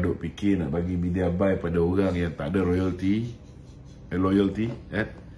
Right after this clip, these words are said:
Orang yang belasah kita kuat tapi nak melaporkan benda yang neutral untuk memenuhi media buy dia tu, dia buat ala kadar je. So,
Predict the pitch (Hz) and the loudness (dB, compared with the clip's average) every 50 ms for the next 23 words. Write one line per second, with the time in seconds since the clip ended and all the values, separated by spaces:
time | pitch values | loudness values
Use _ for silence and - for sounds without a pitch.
0 | - - - - - - - - - - - - - - - - - 92 98 101 | -18 -18 -18 -16 -16 -18 -18 -18 -18 -18 -18 -18 -20 -18 -12 -4 -2 2 6 6
1 | 101 98 98 101 104 101 95 90 98 101 101 98 - 117 110 107 98 - - - | 6 6 6 4 4 4 4 4 4 2 2 4 6 6 6 6 6 2 -4 -8
2 | - - 135 139 147 143 135 - - - 127 139 165 190 196 - - - - 110 | 2 6 8 8 8 8 6 2 0 8 8 10 10 8 6 0 -2 -2 -2 -2
3 | - - 127 123 113 113 95 - 101 101 101 - - 113 110 104 117 107 104 101 | 0 0 0 2 2 2 2 2 2 2 2 2 2 0 2 4 4 4 4 4
4 | 98 98 107 104 104 101 95 101 104 98 - 131 123 113 104 95 95 101 85 90 | 2 4 4 4 4 4 4 2 0 0 2 2 4 4 4 2 2 -2 -2 0
5 | 92 98 101 104 110 110 113 117 117 113 107 104 98 90 95 104 107 113 113 107 | 0 0 2 2 2 2 2 4 2 4 4 2 2 2 0 0 4 4 4 4
6 | 104 110 113 110 104 104 104 104 101 127 147 147 - - - - - - - - | 6 6 4 6 6 4 4 2 2 0 -6 -6 -8 -14 -20 -20 -20 -20 -20 -20
7 | - - - - - - - - - 82 95 101 107 104 92 90 101 101 98 - | -20 -20 -20 -20 -20 -20 -20 -10 -2 0 2 4 6 6 6 6 4 4 4 4
8 | 107 110 107 101 - 82 80 76 73 69 - - - - - - - - - - | 4 6 6 8 8 8 6 4 0 -2 -6 -12 -18 -18 -18 -18 -20 -20 -20 -20
9 | - - - - - - - - - - - - - - - - - 110 135 151 | -20 -20 -20 -20 -20 -20 -20 -20 -20 -20 -20 -20 -20 -20 -20 -14 -8 -4 -2 0
10 | 151 143 135 113 104 | 2 2 2 2 2